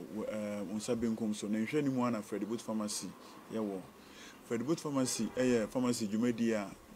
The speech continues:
yɛn nnuro-, yɛn dwumadie no, yɛtɔn nnuro adodoɔ mu anaasɛ wholesale ɛne retail sɛ wopɛ no baako baako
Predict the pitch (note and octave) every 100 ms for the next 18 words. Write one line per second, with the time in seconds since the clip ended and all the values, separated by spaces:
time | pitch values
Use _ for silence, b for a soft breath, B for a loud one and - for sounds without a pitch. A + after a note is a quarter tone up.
0 | - A2+ B2+ A#2+ A2 A2+ A2+ C#3+ A2+ G#2+
1 | A2+ A2 G#2+ - B B B - G2+ G#2+
2 | G#2 D#3+ C3+ A#2+ C3+ C3 B2+ - - -
3 | - - - - G#2+ A#2+ B2+ C#3 C3+ G#2+
4 | A2+ A#2+ B2 G#2+ C3+ C3 - A2 G2 -
5 | - C3 B2 B2 - G#2+ - B2+ B2 C3
6 | A#2 G#2 G#2 B2 A2+ G2+ -